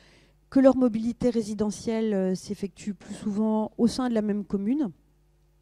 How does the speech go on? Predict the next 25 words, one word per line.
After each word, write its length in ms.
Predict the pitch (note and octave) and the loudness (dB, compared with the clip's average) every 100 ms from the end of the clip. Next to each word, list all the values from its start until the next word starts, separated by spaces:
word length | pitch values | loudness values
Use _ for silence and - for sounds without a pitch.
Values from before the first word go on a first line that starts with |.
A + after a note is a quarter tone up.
| _ - - - | _ -20 -10 -2
et 120 | G#3+ | -2
qui 200 | - G#3+ | 0 -2
restent 340 | A3 A#3 - | -2 0 0
fidèles 420 | G3 - F#3 G#3 G3+ | -2 -4 -4 -2 -2
à 60 | |
des 120 | F3 | -2
localisations 760 | F#3 F#3+ F#3+ G3 F#3 F#3+ A3 A3 - _ _ _ _ - | -2 -2 -2 -2 -4 -4 -6 -8 -12 _ _ _ _ 0
périurbaines 580 | G#3+ G3+ G3 F#3+ A#3+ A3+ | 2 2 2 2 2 2
lorsqu'ils 380 | G3+ - G#3+ | -2 -4 -4
déménagent. 600 | G3 G#3+ G3 D#3+ D#3 - - _ _ _ _ _ _ _ _ - | -2 0 -2 -4 -6 -10 -20 _ _ _ _ _ _ _ _ -6
Alors, 180 | F#3+ F3+ | -2 2
globalement, 460 | F#3+ B3 C4 D4+ C#4 | 6 6 6 4 4
le 100 | G#3 | 2
parc 260 | G3 - | 0 -4
individuel, 640 | G3+ F#3+ F#3 F3 G3 F#3 - | -8 -8 -8 -2 -2 -2 -6
évidemment, 420 | F#3 F#3 G3 G3 | -6 -4 -4 -4
c'est 160 | F#3 F3+ | -4 -4
un 80 | E3+ | -6
parc 320 | - F3+ E3+ | -6 -8 -6
d'ancrage, 540 | E3+ F3 - B3+ C4+ | -8 -8 -6 -6 -6
hein, 80 | A#3 | -8
souvent 540 | A3 - F3 F3 E3+ E3 | -10 -8 -8 -6 -6 -8
occupé 400 | E3+ - G3+ F3+ | -10 -6 -2 -2
en 160 | D#3+ | -2
propriété. 680 | D3+ F#3+ - - E3+ - | -4 -2 -4 -6 -6 -6